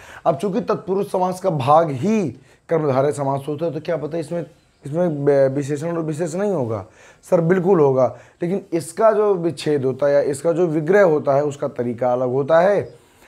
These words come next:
परंतु जो कर्मधारय होता है, उसका तरीका, उसके विच्छेद का तरीका अलग होता है। तो जब हम इसका विग्रह करते हैं, तब इनके तरीकों में कुछ खासा अंतर पाया जाता है।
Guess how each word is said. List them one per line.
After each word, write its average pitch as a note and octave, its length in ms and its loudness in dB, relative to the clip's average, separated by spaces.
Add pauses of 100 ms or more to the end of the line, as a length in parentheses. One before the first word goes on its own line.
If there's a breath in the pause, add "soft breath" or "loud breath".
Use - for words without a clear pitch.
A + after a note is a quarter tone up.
(160 soft breath)
परंतु E3 240 0
जो C#3 160 -2
कर्मधारय B2 520 -2
होता D3+ 240 -2
है, C3 60 0
उसका A#2 200 -6
तरीका, G#2+ 420 -4
उसके A#2+ 200 -4
विच्छेद A2 460 -2
का E3 220 2 (340 loud breath)
तरीका A2 360 -4
अलग C#3+ 180 2
होता C#3 300 -4
है। B2 120 -8 (300 loud breath)
तो E3 80 -6
जब F#3 280 2
हम F3+ 200 0
इसका G3+ 180 -2
विग्रह E3+ 500 2
करते E3 280 -4
हैं, E3+ 100 -4
तब D#3 140 2
इनके D#3 220 -2
तरीकों C#3 400 -2
में D3 100 -4
कुछ C#3 200 -4
खासा C#3+ 300 -4
अंतर D#3+ 240 -2
पाया C#3 220 4
जाता B2+ 320 4
है। C3+ 240 4